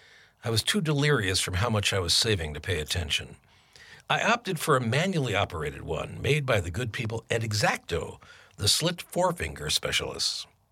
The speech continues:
Fun fact. According to the sometimes correct Wikipedia, the X-Acto knife was invented in the nineteen thirties by Sundel Doniger,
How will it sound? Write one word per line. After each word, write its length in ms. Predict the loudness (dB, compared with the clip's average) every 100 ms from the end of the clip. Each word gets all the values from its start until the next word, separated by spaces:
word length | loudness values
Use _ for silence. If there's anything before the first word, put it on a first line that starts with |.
| _ _ _ _ _ _ -4
Fun 220 | 2 4
fact. 460 | 4 2 -2 -6 -16 _ -20 -20 -6
According 400 | -2 2 4 4
to 100 | 2
the 100 | 2
sometimes 580 | 4 4 2 2 2 2
correct 400 | 2 2 2 2
Wikipedia, 760 | -2 -2 -4 -2 -2 -4 -6 -8 -12 -20 -14 -10
the 120 | -2
X-Acto 560 | 0 2 2 2 2 4
knife 260 | 4 2
was 160 | 2 0
invented 500 | 0 0 0 -2 -2 0
in 140 | 0
the 60 | 2
nineteen 420 | 0 -2 -4 -4
thirties 380 | -2 -4 -4 -4
by 280 | -2 0
Sundel 600 | 0 2 2 0 0 0
Doniger, 640 | 0 0 0 0 -4 -6